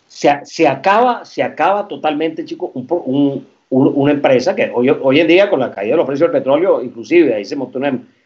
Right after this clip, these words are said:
una empresa que heredó que se llama Frontera, que quedó, que, que, que quebró con este segundo trancazo de los precios,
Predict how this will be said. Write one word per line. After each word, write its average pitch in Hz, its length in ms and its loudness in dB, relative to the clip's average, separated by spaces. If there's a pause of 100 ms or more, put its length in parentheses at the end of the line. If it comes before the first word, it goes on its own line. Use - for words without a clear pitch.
(220)
una 127 160 0
empresa 139 420 2
que 139 80 -2
heredó 127 260 0
que 135 80 -4
se 123 60 -2
llama 131 180 0
Frontera, 131 440 0
que 202 120 -10
quedó, 107 300 -6
que, 107 120 -12
que, 107 180 -10
que - 240 -2
quebró 131 420 4
con 147 160 2
este 135 160 -2
segundo 123 420 -2
trancazo 110 460 -6
de 113 60 -2
los 98 100 -8
precios, 90 440 -10